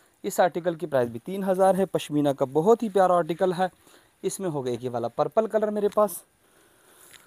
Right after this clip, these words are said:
पर्पल के बाद है इसका मेरे पास ब्लैक कलर,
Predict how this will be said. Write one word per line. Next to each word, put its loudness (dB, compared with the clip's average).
पर्पल 2
के -2
बाद 2
है -2
इसका -8
मेरे -8
पास -2
ब्लैक 4
कलर, 4